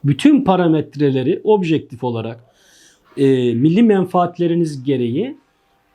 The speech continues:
masaya yatıracaksınız, konuşacaksınız, tartışacaksınız. Eğer bu milli menfaatler Batılıların ifadesiyle win-win, kazan kazan üzerine kurulmadıysa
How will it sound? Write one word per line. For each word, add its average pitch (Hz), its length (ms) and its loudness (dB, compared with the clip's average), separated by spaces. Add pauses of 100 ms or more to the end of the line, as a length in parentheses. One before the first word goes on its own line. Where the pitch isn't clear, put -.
(160)
masaya 147 420 2
yatıracaksınız, 202 880 -2
konuşacaksınız, 196 840 -2
tartışacaksınız. 202 920 -4 (800)
Eğer 190 380 2
bu 240 80 4
milli 220 280 2
menfaatler 180 800 -2 (200)
Batılıların 196 640 -2
ifadesiyle 170 600 -2
win-win, 165 460 2
kazan 185 360 -2
kazan 139 320 -2
üzerine 120 400 -6
kurulmadıysa 160 920 -4